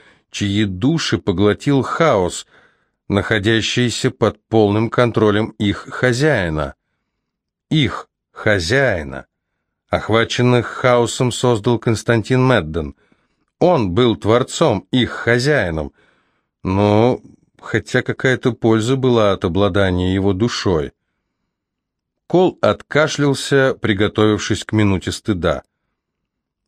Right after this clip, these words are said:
«Отпустите меня», приказал он. «Я ваш хозяин, я враг смерти. Его душа — это моя душа. Отпустите меня, охваченные хаосом».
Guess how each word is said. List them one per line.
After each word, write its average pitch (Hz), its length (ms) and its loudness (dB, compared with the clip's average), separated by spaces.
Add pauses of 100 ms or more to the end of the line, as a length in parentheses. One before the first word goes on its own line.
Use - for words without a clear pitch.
«Отпустите - 640 -2
меня», 107 260 4
приказал 101 520 2
он. 92 240 -2 (480)
«Я 113 340 0
ваш 113 280 -2
хозяин, 104 580 0
я 101 260 0
враг 110 300 0
смерти. 107 640 -2 (560)
Его 117 320 0
душа — 123 540 0
это 110 520 0
моя 117 500 2
душа. 87 640 -2 (760)
Отпустите 113 800 -2
меня, 101 440 2
охваченные 104 1040 0
хаосом». 95 800 -2